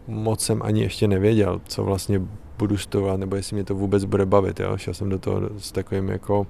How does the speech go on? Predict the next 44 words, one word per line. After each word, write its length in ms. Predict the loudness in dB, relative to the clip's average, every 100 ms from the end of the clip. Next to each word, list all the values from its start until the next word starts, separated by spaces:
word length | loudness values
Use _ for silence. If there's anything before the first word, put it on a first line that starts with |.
| -4
napolo, 580 | -2 -2 2 4 6 4
jako 260 | 2 2 6
alibistickým 1120 | 6 6 4 0 -2 0 2 4 6 4 2
<laughs> 80 | 2
pocitem 600 | 0 2 4 4 4 4
toho, 240 | 6 6
že 160 | 6 4
jdu 140 | 4
něco 300 | 2 2 0
teď 180 | 0 -2
studovat 600 | -2 0 2 6 4 4
a 80 | 0
prostě 340 | -2 -4 0
uvidí 240 | 2 2 -2
se, 140 | -2
jak, 100 | -2
jak 140 | -4 -4
to 100 | -4
po 120 | -2
roce 180 | -2 -2
dopadne, 340 | -2 0 0
ale, 260 | 0 0 -2
ale 220 | 0 0
hrozně 240 | 2 2 2
mě 120 | 0
to 100 | 0
tenkrát 320 | -2 0 0
chytlo 280 | -2 -2 0
a 60 | 0
pamatuju 340 | -2 -4 -6
si 100 | -4
na 100 | -4
to, 120 | -2 -2
že 100 | 0
jsem 140 | 4 6
byl 80 |
vlastně 240 | 6 6 2
rád, 200 | 2 0
že 80 | -4
jsem 160 | -6
si 120 | -4
vybral 280 | -2 0 -2
tady 160 | -2 -4
ten 260 | -4 -4